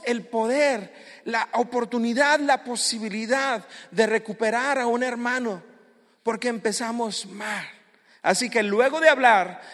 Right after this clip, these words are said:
de esos aspectos positivos, de las cosas buenas, todas las que puedas encontrar, entonces viene la segunda parte de la hamburguesa, de este principio, de esta técnica que estamos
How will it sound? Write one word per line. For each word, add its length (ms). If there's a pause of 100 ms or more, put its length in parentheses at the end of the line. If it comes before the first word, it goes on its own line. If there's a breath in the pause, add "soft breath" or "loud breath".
(160 loud breath)
de 160
esos 240
aspectos 640
positivos, 840 (240 loud breath)
de 140
las 240
cosas 520
buenas, 560 (380 loud breath)
todas 400
las 160
que 140
puedas 440
encontrar, 640 (540 soft breath)
entonces 440
viene 280
la 100
segunda 560
parte 600 (300 loud breath)
de 160
la 360
hamburguesa, 840 (420 loud breath)
de 240
este 280
principio, 580
de 80
esta 200
técnica 540
que 80
estamos 600